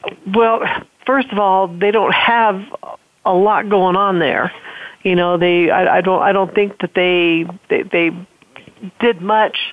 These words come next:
in the free trade or the, the, the free agency. You know, I, so yeah, he'll probably play, but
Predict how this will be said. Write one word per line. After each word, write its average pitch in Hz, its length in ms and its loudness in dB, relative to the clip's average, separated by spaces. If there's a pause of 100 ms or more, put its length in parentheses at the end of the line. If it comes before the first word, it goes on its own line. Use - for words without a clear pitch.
(640)
in 190 160 0
the 175 80 2
free 208 240 0
trade 202 460 2
or 185 180 0
the, 190 160 2
the, 190 300 0
the 190 80 -4 (100)
free 214 160 4
agency. 190 680 -2
You 208 100 -4
know, 180 340 0 (220)
I, - 220 -2 (240)
so 175 360 2 (1120)
yeah, 240 340 4
he'll 226 200 2
probably 220 580 0
play, 202 480 2
but 170 260 0